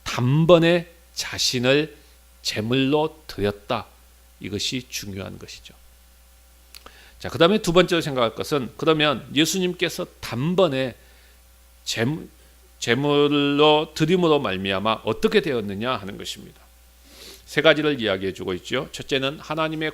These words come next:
공의를 만족시키셨다라고 말합니다.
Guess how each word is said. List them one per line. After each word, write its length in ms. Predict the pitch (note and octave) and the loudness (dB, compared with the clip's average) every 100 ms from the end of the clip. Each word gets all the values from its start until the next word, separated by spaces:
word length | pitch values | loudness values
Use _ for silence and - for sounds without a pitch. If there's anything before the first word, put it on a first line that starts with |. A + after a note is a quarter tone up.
| - | -6
공의를 800 | - A#2+ D3 E3 F3 F3+ F3 - | -2 0 2 4 6 6 4 0
만족시키셨다라고 1400 | G#2+ G2+ G2+ - - - G2+ F#2 - F2 F#2+ - - G2+ | -4 -4 -4 -6 -8 -10 -10 -12 -8 -10 -10 -14 -12 -8
말합니다. 500 | G#2+ E2 E2+ G2 - | -8 -10 -12 -20 -20